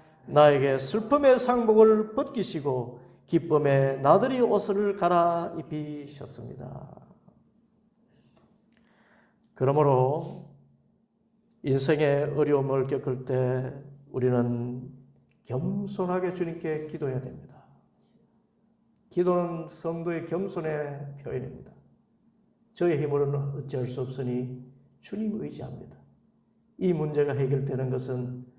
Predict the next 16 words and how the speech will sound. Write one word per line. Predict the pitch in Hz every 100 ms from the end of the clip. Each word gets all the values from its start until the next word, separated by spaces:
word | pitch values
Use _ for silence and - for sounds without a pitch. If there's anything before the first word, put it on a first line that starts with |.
| _
하나님의 | _ - 233 208 196 196 196
은혜로만 | 233 247 214 196 202
되는 | 190 165 160
것이오니 | 139 - 120 120 113 - - _ _ _ _ -
이 | 139
문제를 | 131 123 123 120
해결하여 | 120 117 117 117
주시면 | 113 - 113 - - - - _ _
하나님께 | _ - 233 226 226 202
영광 | 202 208 196
돌리겠습니다." | 180 160 127 - - - - - _ _ _
그것이 | - 147 139
우리의 | 220 208 202
기도인 | 202 185 120
것입니다. | - - - - - _ _ _ _ _ _ _ _ _ _ _ _ _ _ _ _ _ _ _ _ _ _ _ _
교만하여 | - 147 143 135 127 123 120 - -